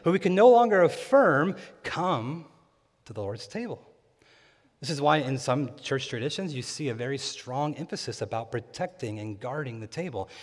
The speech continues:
Even in our church, sometimes we give an important qualification that, hey, before we come to this table or the cup passes, if you are not a Christian,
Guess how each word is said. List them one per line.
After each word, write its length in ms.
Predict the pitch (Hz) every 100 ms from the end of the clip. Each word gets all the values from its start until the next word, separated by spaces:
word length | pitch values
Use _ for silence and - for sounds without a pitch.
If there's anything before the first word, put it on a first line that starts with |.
| -
Even 200 | 135 156
in 60 | 147
our 160 | 165
church, 260 | 233 139 110
sometimes 380 | 156 135 143 127
we 80 | 131
give 240 | 151 160
an 60 | 139
important 480 | 113 - 165 175
qualification 800 | - 156 143 147 - 233 - 95 - _ _ _ _ _ _ _ _ -
that, 120 | 139
hey, 100 | 180
before 300 | 156 - 175
we 100 | 180
come 180 | 185 190
to 80 |
this 120 | 185 185
table 320 | 208 240 151
or 80 | 123
the 80 |
cup 280 | 117 151 151
passes, 680 | - 202 240 - 202 - - _ _ _ _ -
if 180 | 110 -
you 220 | 139 165
are 60 | 151
not 180 | 151
a 40 | 156
Christian, 600 | - - - - 196 110